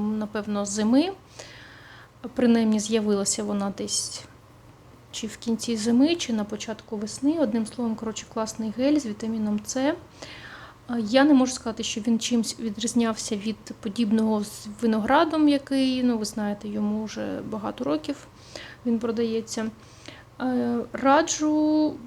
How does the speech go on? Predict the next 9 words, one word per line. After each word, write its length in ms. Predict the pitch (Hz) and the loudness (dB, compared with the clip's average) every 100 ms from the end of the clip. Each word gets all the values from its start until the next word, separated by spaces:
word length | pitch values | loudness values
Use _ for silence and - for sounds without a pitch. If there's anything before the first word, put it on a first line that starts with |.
| - | -4
мені 440 | 233 247 269 262 | 4 8 8 6
подобається, 880 | 240 208 262 302 302 269 262 - 247 | 2 -2 0 4 4 4 2 -4 -4
мені 220 | 233 226 | -2 -2
взагалі 340 | 208 240 220 | -4 -6 -6
подобається 1000 | 208 202 202 196 196 - - 202 196 202 208 220 214 214 - - - - | -6 -4 -4 -4 -4 -6 -6 -6 -6 -6 -8 -10 -10 -12 -14 -20 -20 -8
безліч 460 | 214 220 214 208 | -2 0 -2 -6
продуктів 520 | - 233 214 208 - 208 | -6 -4 -4 -4 -8 -6
від 120 | 202 | -6
Garnier, 800 | 190 226 226 233 - 302 320 | -4 0 2 0 2 2 4